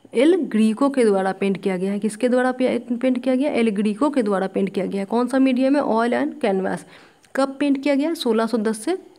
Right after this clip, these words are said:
चौदह सीई में। नेक्स्ट देख लेते हैं, नेक्स्ट भी बहुत इंपॉर्टेंट है। देखिए यहाँ पे सबसे पहला ऊपर वाला जो है क्राउचिंग वेनस है, क्राउचिंग वेनस यानी कि, अ, इसे हम लोग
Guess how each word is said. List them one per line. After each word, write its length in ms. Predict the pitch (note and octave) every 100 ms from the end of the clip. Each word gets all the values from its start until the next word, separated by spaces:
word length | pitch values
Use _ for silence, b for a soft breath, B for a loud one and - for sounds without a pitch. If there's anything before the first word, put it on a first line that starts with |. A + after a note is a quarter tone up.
| -
चौदह 340 | - G#3 G3 F#3+
सीई 320 | - F#3+ F#3
में। 180 | F#3+ G#3 - - _ _ _ _ _ _ _ _ _ B B B B B
नेक्स्ट 320 | A3+ C4+ C4
देख 200 | C#4 C4+
लेते 220 | C#4 C#4
हैं, 260 | C#4 D4 - - -
नेक्स्ट 280 | A3+ A#3 A#3+
भी 80 | B3+
बहुत 360 | G3+ G#3+ A#3+
इंपॉर्टेंट 520 | C4 B3 B3 B3+ C4
है। 60 | C#4
देखिए 300 | G#3 G3 A#3+
यहाँ 280 | A#3+ A#3 B3
पे 180 | C4+ D#4+ B B B -
सबसे 260 | A#3 C4+
पहला 360 | C4+ A#3+ A#3+ B3+
ऊपर 280 | A3+ A#3 B3+
वाला 260 | B3 B3
जो 160 | B3 B3+
है 300 | A3+ C#4+ E4+ B B -
क्राउचिंग 520 | A3+ G3+ G#3+ C4+ C4+
वेनस 420 | A3+ A#3 B3+ C4 D4
है, 180 | E4 - -
क्राउचिंग 460 | A3 G#3 A3 C4+ C4
वेनस 480 | A3 A3+ A#3 C4+ A#3
यानी 200 | G#3+ A3
कि, 280 | D4 G4 B B B B B
अ, 200 | - G3+
इसे 460 | - A3 B3+ C4 -
हम 180 | A3 A3+
लोग 240 | D4+ E4+